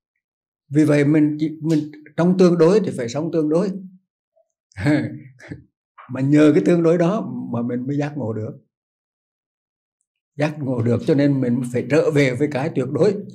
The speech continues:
<laughs> Chứ đừng có nằm trên cái tương đối đó nữa. Đó, mới giác ngộ giải thoát. Chứ còn trên tương đối thì cứ ngồi cãi nhau thôi.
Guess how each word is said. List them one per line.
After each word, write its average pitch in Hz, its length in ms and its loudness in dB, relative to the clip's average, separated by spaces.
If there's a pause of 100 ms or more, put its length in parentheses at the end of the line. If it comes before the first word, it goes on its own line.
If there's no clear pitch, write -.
<laughs> 190 300 2
Chứ 202 100 8
đừng 135 280 0
có 147 60 -2
nằm 127 260 -4
trên 143 160 -4
cái 165 120 -2
tương 151 180 4
đối 165 160 2
đó 170 80 0
nữa. 160 400 2 (960)
Đó, 165 240 -4 (560)
mới 165 180 0
giác 170 200 0
ngộ 135 120 2
giải 135 220 0
thoát. 180 200 0 (1160)
Chứ 160 100 0
còn 156 200 2
trên 180 160 0
tương 180 180 4
đối 175 220 2
thì 196 120 0
cứ 180 120 0
ngồi 160 240 2
cãi 151 160 2
nhau 165 200 0
thôi. 196 220 2